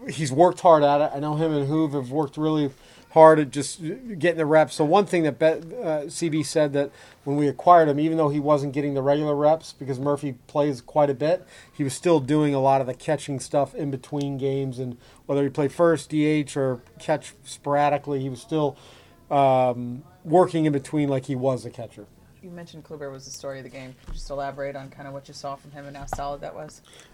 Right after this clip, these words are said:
Speaker 1: Um, just really executing pitches. I mean, little unique with the amount of pop-ups and flyouts that he got t-, today. Uh, they had an aggressive approach against him, and I think he recognized that, and he, you know, made those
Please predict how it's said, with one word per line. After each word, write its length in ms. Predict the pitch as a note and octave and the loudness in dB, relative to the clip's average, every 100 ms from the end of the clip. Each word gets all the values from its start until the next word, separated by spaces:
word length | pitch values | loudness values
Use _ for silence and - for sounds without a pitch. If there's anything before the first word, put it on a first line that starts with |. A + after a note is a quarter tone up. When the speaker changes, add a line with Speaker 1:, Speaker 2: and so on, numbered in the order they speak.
| - | 0
Speaker 1:
Um, 840 | D3+ D3+ C#3+ C3 C3+ C3 D3 D#3 D#3+ G#3+ | 6 8 10 6 4 -4 -6 -8 -12 -8
just 300 | C#3+ D3+ - B3 B3 - | -4 -4 -4 -12 -20 -10
really 500 | C#3+ D#3+ D#3 C#3+ C3+ | 0 4 4 4 0
executing 560 | C3 - A#2+ C#3 B2 | -4 -6 -6 -6 -6
pitches. 380 | A#2+ C#3 C3 A#2 | -4 -4 -4 -8
I 40 | |
mean, 260 | B2+ B2+ A#2 - - - _ _ - | -6 -6 -8 -12 -20 -20 _ _ -10
little 280 | D3+ E3+ F3 | 0 4 4
unique 380 | D3 D3 D3+ D3 | 2 2 0 -2
with 120 | C#3 | -6
the 60 | B2 | -4
amount 260 | C3+ B2+ | -4 -4
of 340 | A2+ - _ - | -6 -12 _ -10
pop-ups 540 | C#3+ C#3+ D#3+ D3+ - | -2 0 2 2 0
and 340 | C3+ C3 B2 A2+ | -6 -6 -8 -8
flyouts 520 | D3 C#3+ D3 C#3+ C#3+ | -2 2 2 0 -2
that 120 | D3+ | -4
he 80 | C#3 | -2
got 400 | C#3+ D3 D3 - | 0 0 0 -4
t-, 220 | D#3 D3+ - | -6 -6 -4
today. 460 | D#3 D3 D3+ D#3 - - - - | 0 2 2 0 -8 -20 -20 -8
Uh, 320 | C#3+ C3 B2+ | -2 2 2
they 140 | B2+ C3+ | 2 2
had 160 | D3 | 2
an 80 | C3+ | 0
aggressive 460 | B2+ C3 D3 C#3 C#3 | -4 0 0 0 -8
approach 440 | - D3+ D3+ D3+ - - - | -2 2 2 0 -8 -20 -6
against 400 | D3 C3 D3+ - | -4 -2 -4 -2
him, 140 | E3+ D3+ | -4 -2
and 60 | |
I 40 | B2+ | -4
think 160 | C3+ | -6
he 80 | C3+ | -6
recognized 600 | B2 C#3 D#3 D3+ D3+ C#3 | -2 -2 -2 -2 -2 2
that, 240 | D#3 D#3+ | 2 2
and 80 | B2+ | 0
he, 220 | C3+ C3+ B2 - - - - | -6 -4 -6 -14 -20 -20 -8
you 60 | C#3+ | -4
know, 100 | C3+ | 0
made 300 | D3+ D3+ C#3+ | 2 2 2
those 200 | C#3+ | -2